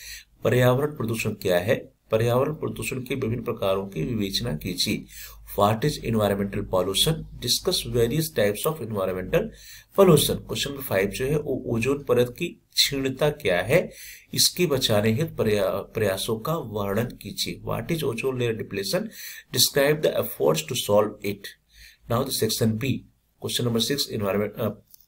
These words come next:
जनसंख्या से है, सिक्स बी भी जनसंख्या से है, सेवन ए भी जनसंख्या से और सेवन ब भी जनसंख्या से है। क्वेश्चन नंबर एट ए पर्यावरण, एट ए है पर्यावरण संरक्षण में विद्यालय की भूमिका की विवेचना कीजिए। Discuss the role of school in environmental conservation। ये आपका एनवायरमेंटल एजुकेशन से है। बी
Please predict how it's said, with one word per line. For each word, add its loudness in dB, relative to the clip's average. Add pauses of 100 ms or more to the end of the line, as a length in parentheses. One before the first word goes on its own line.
(160)
जनसंख्या -4
से -4
है, 2
सिक्स -4
बी 0
भी -2
जनसंख्या -2
से -4
है, 2
सेवन -4
ए -2
भी -4
जनसंख्या -4
से -4
और -6
सेवन -6
ब 0
भी -4
जनसंख्या -8
से -6
है। 0 (500)
क्वेश्चन 2
नंबर 6 (200)
एट 4
ए 2
पर्यावरण, 6 (840)
एट 4
ए 4
है 2
पर्यावरण 6
संरक्षण -2
में -4
विद्यालय 6
की -4
भूमिका -4
की -8
विवेचना -2
कीजिए। -10
Discuss -6
the -2
role -2
of -4
school -6
in -6
environmental -8
conservation। -4
ये -2
आपका -6
एनवायरमेंटल -8
एजुकेशन -6
से -4
है। -6
बी -6